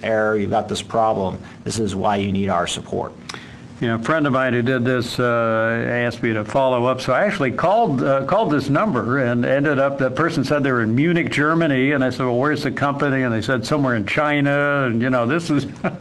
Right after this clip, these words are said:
Speaker 2: <laughs> was, it was quite interesting.
Speaker 1: Yeah, they, these are real, uh, groups. These are not, this isn't just uh, one person that is, uh, doing a scam. This is a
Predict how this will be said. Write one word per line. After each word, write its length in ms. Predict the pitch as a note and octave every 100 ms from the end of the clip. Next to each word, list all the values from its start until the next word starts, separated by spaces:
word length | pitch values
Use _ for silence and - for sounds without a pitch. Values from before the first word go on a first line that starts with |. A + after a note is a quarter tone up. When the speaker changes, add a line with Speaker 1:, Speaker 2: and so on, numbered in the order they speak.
| - -
Speaker 2:
<laughs> 480 | - - - -
was, 160 | D#3+ C#3
it 60 | G3
was 220 | G3+ A#3+
quite 280 | A#3+ A#3+ A#3
interesting. 560 | A3 C3+ - A#2 F#2 - - - - - - - - -
Speaker 1:
Yeah, 200 | D#3 D3
they, 240 | B2 D3
these 320 | C3 D3 E3 F3+
are 180 | E3
real, 640 | C3+ C#3+ D#3 D#3 D#3 - -
uh, 300 | - A2+ - - - C2+ - G#2+ -
groups. 500 | B2 E3 C#3+ C3+ -
These 200 | C3 C3
are 100 | B2+
not, 200 | B2 A#2
this 160 | C#3
isn't 280 | C#3 C3+ B2
just 360 | - B2 - - - - B2+
uh, 80 |
one 300 | A#2+ A#2+ C3 A#2+
person 680 | C#3 C3+ - G2+ F#2 A2 - - - -
that 260 | A2 A2+ G#2+
is, 320 | G#2 F#2+ G2
uh, 120 | G#2+
doing 280 | G2+ A#2 A2+
a 20 |
scam. 480 | G2+ - C#3 C3+ G#2
This 180 | A2+ B2+
is 120 | B2
a 280 | A2 G#2